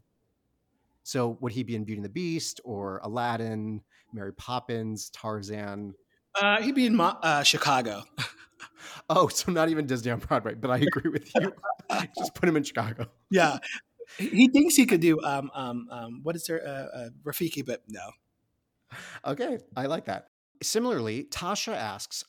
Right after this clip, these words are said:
Speaker 1: "What would the cast of Kimmy Schmidt like to do during a day at the Disney parks?"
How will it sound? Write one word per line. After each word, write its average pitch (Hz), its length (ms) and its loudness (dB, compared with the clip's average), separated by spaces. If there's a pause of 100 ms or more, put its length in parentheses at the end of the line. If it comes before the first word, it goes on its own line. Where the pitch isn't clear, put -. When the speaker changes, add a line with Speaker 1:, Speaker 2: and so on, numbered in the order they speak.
Speaker 1:
"What 190 280 -6
would 359 120 -6
the - 80 -8
cast 143 440 -10
of 139 120 -12
Kimmy 143 240 -6
Schmidt 131 340 -8
like 117 180 -10
to 127 100 -10
do 117 180 -6
during 110 280 -8
a 104 40 -8
day 104 360 -10
at 101 100 -14
the 110 80 -14
Disney 98 280 -14
parks?" - 460 -16